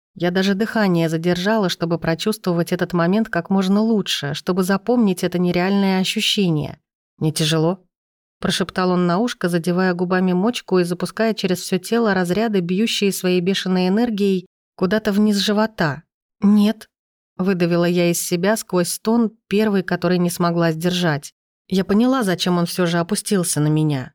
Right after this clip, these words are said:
Не просто чтобы полежать. Он освободил руки.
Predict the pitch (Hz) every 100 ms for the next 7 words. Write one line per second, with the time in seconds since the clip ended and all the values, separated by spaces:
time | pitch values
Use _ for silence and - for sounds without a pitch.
0 | _ 196 240 277 247 - - 151 156 156
1 | 165 180 170 139 - _ _ _ _ _
2 | 190 190 196 185 196 214 233 240 190 -
3 | -